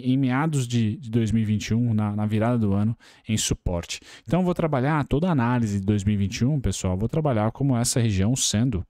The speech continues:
preterida pelos comprados e totalmente dominada pelos comprados,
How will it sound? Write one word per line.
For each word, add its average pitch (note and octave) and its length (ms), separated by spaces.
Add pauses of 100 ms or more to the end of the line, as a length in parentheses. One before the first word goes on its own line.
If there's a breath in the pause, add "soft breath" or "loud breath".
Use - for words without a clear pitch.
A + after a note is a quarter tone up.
(160)
preterida A2 440
pelos C3 240
comprados C3 580
e A2+ 60
totalmente C3+ 600
dominada A2 360
pelos A2 220
comprados, E2+ 560